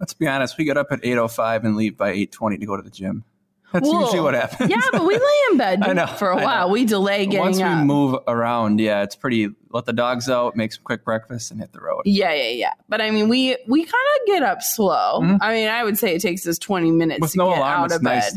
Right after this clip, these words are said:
Speaker 1: that we kinda just, we usually are awake by, like, seven thirty, and then we kinda just lay there
Speaker 2: Yeah.
Speaker 1: for a good half an hour.
Speaker 2: Yeah. We don't use alarm clocks. So for you people out there, we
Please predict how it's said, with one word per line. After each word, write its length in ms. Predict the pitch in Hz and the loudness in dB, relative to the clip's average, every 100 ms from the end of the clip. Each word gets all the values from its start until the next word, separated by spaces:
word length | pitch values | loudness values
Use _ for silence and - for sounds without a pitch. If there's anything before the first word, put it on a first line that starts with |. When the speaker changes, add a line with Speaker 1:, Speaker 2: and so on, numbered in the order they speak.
| 110 | 0
Speaker 1:
that 100 | - | 0
we 80 | 113 | -4
kinda 240 | 131 117 | -2 0
just, 360 | 113 110 - - | 0 -2 -6 -4
we 100 | 139 | 0
usually 360 | 190 190 214 175 | 2 2 2 0
are 420 | 123 120 113 101 | 0 0 0 0
awake 580 | 120 107 101 107 110 - _ _ - | -2 -2 -2 -2 -6 -14 _ _ -4
by, 100 | 117 | -2
like, 160 | 113 | -2
seven 460 | - - 117 123 117 | -6 -4 -2 0 0
thirty, 400 | 120 120 120 123 | 0 0 2 2
and 100 | 107 | 2
then 120 | 104 | 2
we 100 | 101 | 0
kinda 240 | - 98 98 | -2 -2 -2
just 220 | 104 - | -6 -6
lay 160 | 98 | -4
there 300 | 98 98 110 - | -2 -2 -2 -2
Speaker 2:
Yeah. 320 | 180 - 196 - | 0 0 -6 -8
Speaker 1:
for 100 | 123 | -6
a 40 | 113 | -4
good 140 | 107 | -2
half 220 | 101 101 | -4 -6
an 80 | 123 | -6
hour. 360 | 104 104 113 - | -4 -4 -6 -8
Speaker 2:
Yeah. 220 | - - - | -4 -4 0
We 180 | 196 247 | 0 0
don't 240 | 311 320 233 | 0 0 0
use 220 | 240 214 | 0 0
alarm 460 | 185 175 160 160 | 0 0 0 -2
clocks. 460 | 175 143 80 - - | -2 -2 -2 -4 -6
So 400 | - 180 175 175 | -2 0 2 0
for 160 | 185 190 180 | -2 0 2
you 260 | 185 190 202 | 2 0 0
people 320 | 214 190 202 | -2 0 0
out 260 | 190 165 180 | 0 0 0
there, 380 | 185 180 185 - - - - - - - | 0 0 0 -4 -14 -18 -20 -20 -8 0
we 640 | 208 226 226 220 214 202 | 2 4 2 2 0 -2